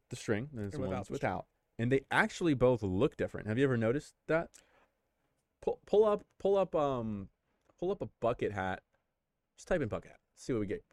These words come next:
Speaker 1: pulling up here. Yeah. Let's pull up bucket hats.
Speaker 2: I, I've never, I think I've worn the string ones a few times, but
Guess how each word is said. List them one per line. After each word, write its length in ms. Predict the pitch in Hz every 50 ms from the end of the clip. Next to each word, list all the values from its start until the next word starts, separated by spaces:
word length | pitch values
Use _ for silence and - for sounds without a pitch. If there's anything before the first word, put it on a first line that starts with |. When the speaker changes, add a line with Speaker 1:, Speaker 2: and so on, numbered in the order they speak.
| - - _ - - -
Speaker 1:
pulling 180 | 117 - 98
up 80 | - -
here. 220 | - - - - - _ _ _ _ _ _ _ _ _ _ _ _ _ _ _ _ _ _ _ _ _ _ _ _ _ -
Yeah. 100 | - 62 60 58 57 - - _ _ _ _ _ _ _ _ _ _ _ _ _ _ _ _ _ _ _ _ _ _ _ _ _ _ _
Let's 100 | 143 - _
pull 140 | - 170 165
up 60 | - 117 101 -
bucket 240 | 104 98 - - - _
hats. 420 | - - - - _ _ _ _ _ _ _ _ _ _ _ _ _ _
Speaker 2:
I, 180 | 139 139 - 185
I've 80 | 196
never, 340 | 202 240 254 175 196 - - _ _ _ _ _
I 80 | - -
think 180 | 196 226 247 269
I've 120 | 262 214
worn 200 | 185 196 202 202
the 60 | 180
string 280 | - - - 165 170 175
ones 180 | 180 175 156
a 60 | 135 120
few 160 | - 143 147
times, 380 | - 180 170 175 175 180 170 _
but 200 | - 139 120 -